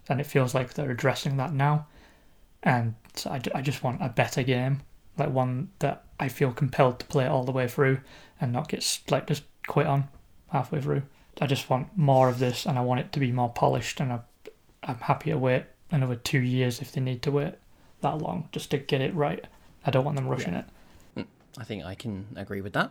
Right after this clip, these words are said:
Speaker 3: What about you, Becky, aside from your Erend and Aloy fanfiction?
Speaker 1: <laughs> Now kiss.
Speaker 2: I will go down with that ship. I will.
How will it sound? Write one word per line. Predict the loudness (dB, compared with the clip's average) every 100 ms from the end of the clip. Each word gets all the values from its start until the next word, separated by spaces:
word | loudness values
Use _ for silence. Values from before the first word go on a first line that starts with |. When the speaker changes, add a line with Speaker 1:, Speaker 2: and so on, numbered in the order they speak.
| -8
Speaker 3:
What | 0 0
about | 2
you, | 2
Becky, | 2 0
aside | -4 0 0 0
from | -2
your | 0 2 0
Erend | 0 -2 0 -2 -6
and | -6 -6 -6
Aloy | -4 -2 -4
fanfiction? | -4 -2 -2 2 4 4 4
Speaker 1:
<laughs> |
Now | -2 -4
kiss. | -4 -6 -8 -8 0
Speaker 2:
I | 2
will | 4 4
go | 2
down | 0 -2 -2
with |
that | -6 -8
ship. | -10 -10 -12 _ -10
I | -6
will. | -6 -8